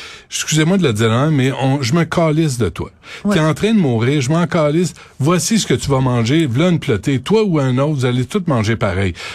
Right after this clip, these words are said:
Speaker 1: Au lieu de dire, on va faire attention, on va
Speaker 2: Oui.
Speaker 1: se préoccuper, puis on va vous faire des bonnes choses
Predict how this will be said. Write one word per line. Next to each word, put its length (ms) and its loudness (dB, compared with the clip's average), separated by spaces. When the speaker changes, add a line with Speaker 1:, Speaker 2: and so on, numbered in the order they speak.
Speaker 1:
Au 140 2
lieu 220 2
de 260 2
dire, 360 0
on 140 2
va 160 0
faire 260 0
attention, 600 -2
on 120 2
va 120 2
Speaker 2:
Oui. 140 2
Speaker 1:
se 60 2
préoccuper, 460 0
puis 120 -2
on 80 2
va 120 0
vous 100 0
faire 320 0
des 140 0
bonnes 260 0
choses 380 0